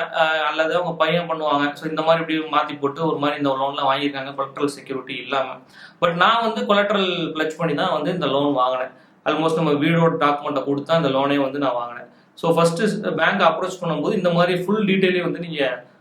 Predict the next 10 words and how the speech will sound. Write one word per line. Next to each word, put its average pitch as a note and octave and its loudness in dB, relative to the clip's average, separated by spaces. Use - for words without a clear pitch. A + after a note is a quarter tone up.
அஹ், B2+ 0
top E3+ 6
to G#3 4
bottom E3 2
விசாரிச்சுங்க. D#3+ -2
உங்களுக்கு C#3+ 0
எந்த F#3 0
கிளாரிஃபிகேஷன் E3 0
என்ன E3 0
வேணும்னாலும் E3 0